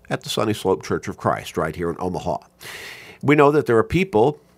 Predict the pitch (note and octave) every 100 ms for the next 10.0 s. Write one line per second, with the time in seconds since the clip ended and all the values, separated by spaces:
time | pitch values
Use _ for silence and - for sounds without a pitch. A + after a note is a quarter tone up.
0 | - A2 G2+ G2 F#2 F#2+ - G2+ A#2+ A#2+
1 | A#2 A2+ D#3 F#2 F2 - F2+ D#2+ F2+ C3+
2 | B2 B2 F#2+ F#2+ - G2+ D#2+ D#2+ - D2
3 | - - D#2+ F2 F2+ F2+ F#2 F#2 - G2
4 | G2+ G2+ G#2 G2+ A2 A#2+ C#3+ - E2 F#2
5 | E2+ F2+ F2 E2+ - - - G2+ A2+ G#2+
6 | A2 G2+ - A#2 A#2 B2 A2 G#2 F#2+ -
7 | G2+ G2 F2 F#2+ D3+ - E2+ B2+ C3 B2
8 | B2 B2 B2+ - - _ - - A2 F3+
9 | D3 D#2+ D2 - D2+ B1+ A#1+ A1 B1 -